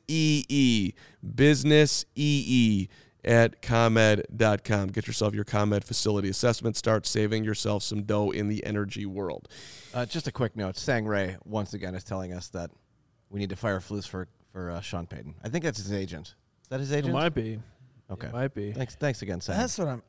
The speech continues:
Speaker 4: you know, and I know you s-, you preface it by saying you're not necessarily worried. It's just concerning, and it's still a question mark.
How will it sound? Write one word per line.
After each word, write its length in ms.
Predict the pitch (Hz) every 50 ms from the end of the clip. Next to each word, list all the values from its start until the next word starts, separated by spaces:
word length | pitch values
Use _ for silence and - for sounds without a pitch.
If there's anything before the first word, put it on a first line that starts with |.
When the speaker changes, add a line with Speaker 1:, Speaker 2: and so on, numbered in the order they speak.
| _
Speaker 4:
you 160 | _ 143 143 135
know, 120 | 120 120
and 160 | 131 143 156
I 60 | 156
know 140 | 156 160 165
you 160 | 165 160 156
s-, 200 | 147 131 - - -
you 160 | 135 143 139
preface 500 | 127 - - 156 160 147 123 147 131 -
it 100 | - 127
by 140 | 117 123 123
saying 300 | 117 - 143 127 127 131
you're 80 | 139 143
not 340 | 147 143 143 135 - _ 127
necessarily 640 | 147 147 139 - - - - 160 147 139 135 127
worried. 640 | 127 123 123 151 190 202 175 131 120 120 123 127 131
It's 200 | 104 131 123 -
just 320 | - 139 135 120 - -
concerning, 680 | - 131 131 113 - - 139 131 131 131 131 135 135 131
and 80 | 127
it's 160 | 123 120 107 -
still 260 | - - 131 127 127
a 60 | 120
question 520 | - - - 175 185 175 - - - 135
mark. 360 | 120 117 110 110 110 113 110